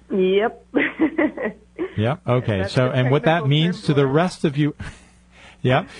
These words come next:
Speaker 2: And what that means to the rest of you out there is when you're a kid, when you're a young adult, and into your forties, you have a nice jawline. It's a, it's a smooth jawline, and, and that's the mark of youth.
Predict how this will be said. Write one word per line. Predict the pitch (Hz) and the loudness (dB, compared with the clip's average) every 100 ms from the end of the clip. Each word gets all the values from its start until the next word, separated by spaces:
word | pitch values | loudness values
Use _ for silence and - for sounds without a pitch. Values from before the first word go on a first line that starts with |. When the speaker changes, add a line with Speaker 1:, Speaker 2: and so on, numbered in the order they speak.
| - - | -20 -4
Speaker 2:
And | 120 | 0
what | 131 | 2
that | 147 151 | 2 2
means | 156 175 | 0 0
to | 202 | 0
the | 226 | 2
rest | 214 190 | 2 2
of | 151 | 0
you | 131 110 | 2 2
out | 104 98 | 0 0
there | 113 120 | 0 2
is | 117 | 0
when | 135 147 | 0 2
you're | 165 196 | 2 0
a | |
kid, | 185 - 143 117 131 123 | -2 -2 2 2 0 0
when | 120 123 | 0 0
you're | 131 131 | 0 0
a | |
young | 123 127 147 | 2 0 0
adult, | 160 127 113 135 120 | 0 2 2 0 -2
and | 113 | -2
into | 131 - 135 | -2 -2 0
your | 143 | 2
forties, | 156 - 240 254 196 123 139 147 | -2 -2 2 2 2 2 2 0
you | 165 | -2
have | 233 | -4
a | |
nice | 262 269 262 - - - - | -2 -2 -2 -6 -18 -20 -2
jawline. | 247 247 170 107 101 | 2 2 2 0 0
It's | 107 135 | 0 0
a, | 135 | 0
it's | - - | -2 0
a | 147 | -2
smooth | - - 180 214 214 156 | -2 0 2 4 2 0
jawline, | 123 135 131 110 107 | 2 2 2 0 0
and, | 113 139 | -2 -2
and | 151 147 | -2 0
that's | 180 - | 0 0
the | 185 | 0
mark | 147 120 120 156 - - | 0 2 0 0 -4 -2
of | 131 127 120 | 0 0 0
youth. | 143 254 165 - | 0 0 -2 -6